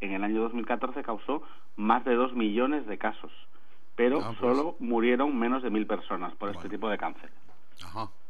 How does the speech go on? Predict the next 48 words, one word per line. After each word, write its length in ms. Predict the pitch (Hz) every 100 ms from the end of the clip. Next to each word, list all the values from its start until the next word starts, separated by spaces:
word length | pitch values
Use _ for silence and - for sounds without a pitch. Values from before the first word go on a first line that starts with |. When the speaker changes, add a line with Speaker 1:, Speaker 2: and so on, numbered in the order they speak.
| - -
Speaker 1:
Los 140 | - 98
datos 220 | 104 113
del 80 | 110
melanoma, 420 | 113 110 117 135
la 80 | 127
verdad 160 | 101 110
es 80 |
que 80 | -
no 100 | 110
los 100 | 104
tengo 140 | 110 107
aquí 140 | 101
delante, 500 | 101 107 120 147 156 -
mm, 680 | 95 95 90 90 90 87 85
pero 360 | - 92 92 92
es, 100 | 95 -
mm, 240 | 107 95
bastante 320 | 90 - 90
más 160 | 117 -
grave, 200 | 120 113
evidentemente. 640 | 82 82 85 78 - - - - - - - - - -
Los 180 | 110
factores 420 | - 117 - 127 131
de 100 | 135
riesgo, 400 | 143 151 117 107
uno 260 | 110 123
ya 120 | 120 113
lo 80 |
hemos 160 | 104 101
comentado, 600 | - 92 92 90 95 107
es 140 | 107 113
las 220 | - 101 -
personas 400 | - 110 110 104
de 100 | 101
piel 240 | 110 104
clara 600 | 104 131 131 131 131 139
y, 80 | -
por 160 | 101 98
supuesto, 600 | 101 101 104 - 123 127 95 - - -
esto 200 | 85 -
ya 80 | 85
lo 80 | 85
sabemos, 400 | 92 113 123 139 - - -
la 140 | - 104
exposición 540 | 104 110 98 95 110
a 60 | 120
la 100 | 104
luz 140 | 101